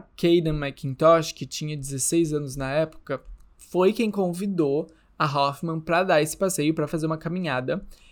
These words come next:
E aí lá elas usavam, né, usaram fitas adesivas pra amarrar as mãos e os pés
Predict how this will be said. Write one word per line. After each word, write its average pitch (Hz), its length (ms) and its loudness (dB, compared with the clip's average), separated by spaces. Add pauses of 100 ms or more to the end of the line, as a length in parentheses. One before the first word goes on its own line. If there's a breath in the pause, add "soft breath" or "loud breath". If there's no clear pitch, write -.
(120 soft breath)
E 170 100 6
aí 220 160 8
lá 180 300 10
elas 190 260 4
usavam, 185 600 2 (240)
né, 156 200 0
usaram 156 340 0
fitas 175 320 -4
adesivas 165 600 -2
pra 170 140 2
amarrar 170 520 0 (100)
as 139 260 -4
mãos 147 360 -2
e 208 60 -4
os 208 160 -6
pés 147 520 2